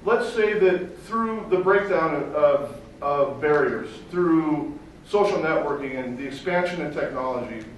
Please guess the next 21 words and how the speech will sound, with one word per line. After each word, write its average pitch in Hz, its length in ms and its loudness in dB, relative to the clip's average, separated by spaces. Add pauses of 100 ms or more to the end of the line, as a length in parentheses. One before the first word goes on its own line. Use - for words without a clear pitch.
(100)
if 147 140 -10
you 175 80 -4
were 160 100 2
to 160 60 -4
consider, - 680 -4 (420)
um, 135 500 -2 (320)
a, 147 320 0
a 143 400 -2 (140)
alternate 190 440 2
reality 156 640 2
twenty 165 240 -4
years 151 200 -4
from 135 160 -6
now 135 140 0
where - 100 -2
things 214 240 -2
actually 175 340 0
go 156 140 -4
good 175 160 -4
for 147 80 -6
humanity, 107 460 -10